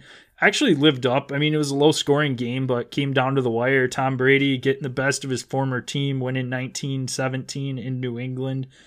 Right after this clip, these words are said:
Tom Brady, kind of a dud game, though. Two hundred and sixty-nine yards, no touchdowns, no interceptions. Had a couple of balls by Antonio Brown. One should have probably been caught in the end zone, but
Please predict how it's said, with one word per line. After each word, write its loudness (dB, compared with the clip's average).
Tom 0
Brady, 10
kind 4
of 0
a 4
dud 2
game, -2
though. 2
Two -2
hundred 0
and -4
sixty-nine -2
yards, -2
no 0
touchdowns, -4
no 2
interceptions. -2
Had -2
a -8
couple 8
of 8
balls 6
by 2
Antonio 2
Brown. 2
One 0
should 0
have -4
probably 2
been -4
caught 0
in -12
the -6
end -4
zone, -4
but -10